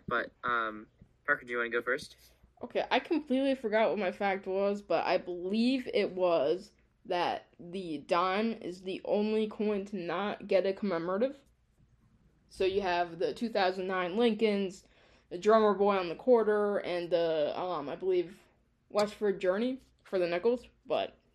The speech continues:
Speaker 2: dime got left out of that one.
Speaker 1: Yeah, I guess that, that only counts for modern circulation, I think, 'cause they're, um, I guess that doesn't work when you include, like, two cent pieces and three cent pieces, but
Speaker 2: Right.
Speaker 1: of, you know, the penny, nickel, dime, quarter, half dollar, dollar, all those have,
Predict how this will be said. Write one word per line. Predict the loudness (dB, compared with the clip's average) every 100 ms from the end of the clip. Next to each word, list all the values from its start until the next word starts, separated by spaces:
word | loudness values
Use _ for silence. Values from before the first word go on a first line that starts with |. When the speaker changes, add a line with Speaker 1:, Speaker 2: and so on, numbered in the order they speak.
| -8
Speaker 2:
dime | 0 0 4
got | 4 4
left | 2 2
out | 0 2
of | 2 2
that | 0
one. | -8 -12 _ _ _ _ _ _ _ _ _ _ _ 0
Speaker 1:
Yeah, | 2 4
I |
guess | 2 2
that, | -2 0 4
that | 6
only | 6 2
counts | -4 -4
for | -4
modern | 2 4 4 -2
circulation, | -6 -10 -8 -8 -8 -8
I | -14 -12 -12
think, | -12
'cause | -12 -12 -4
they're, | -4 -4 -12 _ _ _ _ 0
um, | 6 6 6
I | 0
guess | -2 -6
that | -6
doesn't | -6 -6 -8 _ _ -4
work | -4 -4
when | -8
you | -6
include, | -8 -8 -8 -8
like, | -8 -10
two | -8 -6
cent | -6 -8
pieces | -10 -12 -12 -12
and | -6
three | -4
cent | -4 -6 -10
pieces, | -10 -10 -8
but | 2
Speaker 2:
Right. | 4 4 2 -4 2
Speaker 1:
of, | 2 2
you | -6
know, | -6
the | -6
penny, | -2 -2 -2
nickel, | -4 0
dime, | 2 2 -2 -6 -2
quarter, | 2 4 4
half | 4 2
dollar, | 0 0 0
dollar, | 0 -2 -2 -6 -12 _ -14
all | -10 -6
those | -6 -8
have, | -8 -10